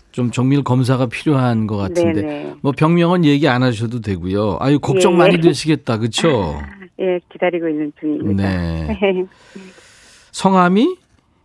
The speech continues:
Speaker 2: 박미란입니다.
Speaker 1: 박미란 씨잖아요.
Speaker 2: 네.
Speaker 1: 네, 박미란 씨. 아유, 걱정이 많-, 누구죠? 근데 저기 아프신 분이?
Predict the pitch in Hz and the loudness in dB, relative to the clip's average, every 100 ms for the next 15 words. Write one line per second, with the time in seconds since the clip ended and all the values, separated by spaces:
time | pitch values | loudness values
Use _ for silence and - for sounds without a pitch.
0 | _ _ _ _ - 175 - _ 156 165 | _ _ _ _ -12 -12 -14 _ -2 -2
1 | 156 156 160 147 113 107 101 90 85 78 | -2 -4 -4 -2 0 2 0 0 -2 -4
2 | - 80 87 80 90 127 85 113 87 80 | -6 -6 -6 -4 -2 0 -2 -2 -6 -6
3 | 90 95 90 85 78 - 80 90 156 226 | -6 -6 -6 -8 -10 -8 -6 0 0 0
4 | _ - - - - - - - - 185 | _ -20 -20 -20 -20 -20 -20 -16 -2 2
5 | 247 247 170 - 143 143 240 247 - 147 | 2 2 -2 -6 -6 -2 -2 -2 -6 -2
6 | 170 208 220 190 240 202 170 180 151 - | 0 0 2 2 2 0 0 0 -2 -12
7 | - - - 131 127 113 139 127 131 127 | -18 -20 -10 -4 -4 -4 -6 -6 -4 -4
8 | 196 | -4